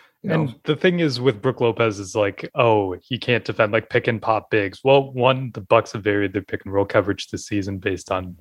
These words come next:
Speaker 2: whether they're drop bigs or, uh, pop bigs. And also,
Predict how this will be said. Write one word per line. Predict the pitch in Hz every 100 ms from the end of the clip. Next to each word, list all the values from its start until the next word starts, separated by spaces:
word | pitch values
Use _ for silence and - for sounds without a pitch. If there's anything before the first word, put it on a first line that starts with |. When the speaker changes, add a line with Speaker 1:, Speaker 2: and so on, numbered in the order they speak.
| -
Speaker 2:
whether | 107 101 98
they're | 98
drop | 92 98 92
bigs | 113 104 95
or, | 92 90 -
uh, | 135 95
pop | 92 - 143 -
bigs. | 104 101 - _ _ _ -
And | 139
also, | 180 226 - 131 110